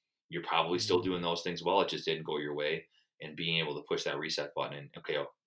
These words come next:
Speaker 1: I'm, I'm getting back to my keys to success. I'm gonna keep it simple. I'm playing to my identity." And I think when you can do
Speaker 2: Mm-hmm.
Speaker 1: those things,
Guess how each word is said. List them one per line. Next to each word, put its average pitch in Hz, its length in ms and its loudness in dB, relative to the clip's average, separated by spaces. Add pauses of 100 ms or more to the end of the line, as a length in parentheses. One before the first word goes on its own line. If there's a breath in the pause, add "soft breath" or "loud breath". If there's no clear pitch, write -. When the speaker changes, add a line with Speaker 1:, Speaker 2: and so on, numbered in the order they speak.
Speaker 1:
I'm, 78 240 -12
I'm 82 80 -10
getting 78 200 -4
back 76 240 -2
to 82 60 -14
my 76 100 -6
keys 78 300 -6
to - 80 -8
success. - 460 2 (360 loud breath)
I'm 80 60 -8
gonna 80 80 -8
keep - 180 -4
it - 80 -6
simple. 87 460 2 (220 soft breath)
I'm 78 80 -12
playing 82 260 -2
to 78 60 -4
my 73 160 -4
identity." 80 600 -2 (260 soft breath)
And 82 100 -2
I - 20 -6
think 85 160 2
when 87 120 4
you 80 140 -2
can 80 60 -6
do 87 140 2
Speaker 2:
Mm-hmm. 95 60 4
Speaker 1:
those 85 140 2
things, 80 320 -6